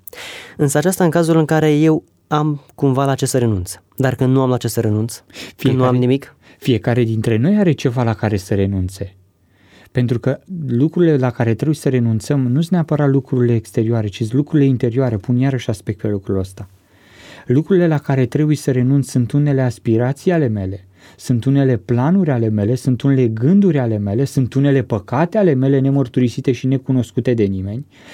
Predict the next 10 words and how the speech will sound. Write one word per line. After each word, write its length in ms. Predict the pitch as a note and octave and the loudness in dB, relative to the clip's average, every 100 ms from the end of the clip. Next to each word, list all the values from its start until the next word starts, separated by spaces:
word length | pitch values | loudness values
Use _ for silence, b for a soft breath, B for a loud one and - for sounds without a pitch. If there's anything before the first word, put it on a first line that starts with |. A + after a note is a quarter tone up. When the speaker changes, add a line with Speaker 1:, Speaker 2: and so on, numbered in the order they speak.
| B B | B B
Speaker 2:
Sunt 220 | - F#3 | 0 2
lucrurile 340 | A3+ A#3+ A#3+ | 2 0 2
interioare 440 | A3 G3+ F3+ G#3+ G#3+ | 4 4 2 2 0
pe 100 | F3 | 0
care 220 | F3 D#3 | 0 2
nimeni 340 | D3+ G3+ G3+ | 4 4 4
nu 100 | D#3+ | 4
le 120 | A#2 G2+ | 2 0
vede. 380 | F#2+ F2 F#2+ - _ B B B B | 0 -4 -6 -16 _ B B B B
Hristosul 1040 | D#3 D#3 - G3 G#3 - A3 E3+ C3 - | -2 -2 0 0 0 -4 0 2 2 -2